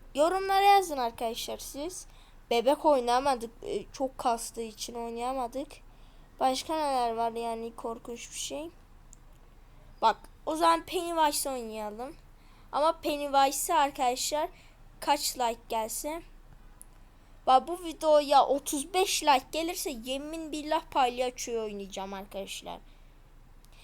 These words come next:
Ya da eğer olmazsa gelmedi mi? Eğer olmazsa da ama ah be keşke ben diye oynasaydık ya. Hem şeydir hem güzeldir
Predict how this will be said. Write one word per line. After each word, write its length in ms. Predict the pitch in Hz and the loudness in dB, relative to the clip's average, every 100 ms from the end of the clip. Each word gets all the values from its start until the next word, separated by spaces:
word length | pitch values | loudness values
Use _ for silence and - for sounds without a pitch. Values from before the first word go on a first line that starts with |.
| - | 0
Ya 180 | 285 311 | 2 4
da 60 | 359 | 6
eğer 280 | 320 339 349 | 10 10 10
olmazsa 500 | 359 359 359 392 339 | 4 2 0 -2 -4
gelmedi 580 | 277 302 381 359 233 220 | 0 4 4 2 -2 -6
mi? 220 | 202 185 - - - | -8 -10 -14 -20 -2
Eğer 220 | 285 320 | 2 4
olmazsa 540 | 330 330 339 349 349 339 | 4 0 0 0 0 0
da 160 | 339 - | -2 -2
ama 260 | 240 240 - | -4 -4 0
ah 300 | 247 240 - | 0 0 -6
be 200 | 226 214 214 | -6 -6 -6
keşke 360 | 277 269 247 226 202 | -6 -4 -6 -6 -6
ben 340 | 220 233 247 | -4 -2 -4
diye 120 | 247 | -6
oynasaydık 800 | 226 214 202 214 214 202 196 - | -8 -8 -10 -8 -8 -8 -10 -8
ya. 380 | 208 202 196 202 - - - - | -6 -6 -8 -12 -16 -20 -20 -6
Hem 240 | 247 247 | -4 -2
şeydir 760 | - - 247 214 233 226 226 | -2 -2 -4 -6 -4 -4 -4
hem 200 | 247 240 | -8 -10
güzeldir 580 | 240 247 254 240 233 233 | -12 -8 -6 -6 -8 -14